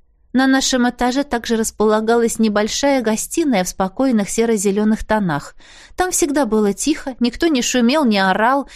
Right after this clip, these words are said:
не валялся на диване и не разбрасывал вещи. Молодые ведьмы и маги чинно пили чай и разговаривали о погоде,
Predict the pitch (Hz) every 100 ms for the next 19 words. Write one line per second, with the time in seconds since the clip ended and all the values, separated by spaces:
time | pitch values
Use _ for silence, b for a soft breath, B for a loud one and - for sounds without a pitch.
0 | B 262 285 302 302 311 - 240 226 247
1 | 220 269 294 269 214 196 185 175 175 175
2 | 220 226 247 311 247 - 160 - - -
3 | - - - - - - 240 247 247 226
4 | 240 233 220 262 214 214 226 214 254 254
5 | 214 - 370 311 254 - 233 233 - 339
6 | 349 233 220 220 226 269 269 247 240 233
7 | 233 208 165 165 170